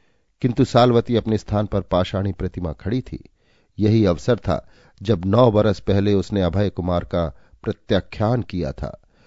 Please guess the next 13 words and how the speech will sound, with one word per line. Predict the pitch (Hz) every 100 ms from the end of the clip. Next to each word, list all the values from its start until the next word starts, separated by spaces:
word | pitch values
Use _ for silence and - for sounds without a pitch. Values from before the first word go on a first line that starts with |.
| _ _
पृथ्वी | - 110 110 104
ने | 101
उसके | - -
पैर | - 110 117
पकड़ | - 78 76
लिए | 71 80 76
थे, | - 69
वायुमंडल | 67 82 85 76 76 69 65
जड़ | 95 98
था, | - 69
वो | 64 71
निर्जीव | 71 65 101 120
थी। | - - -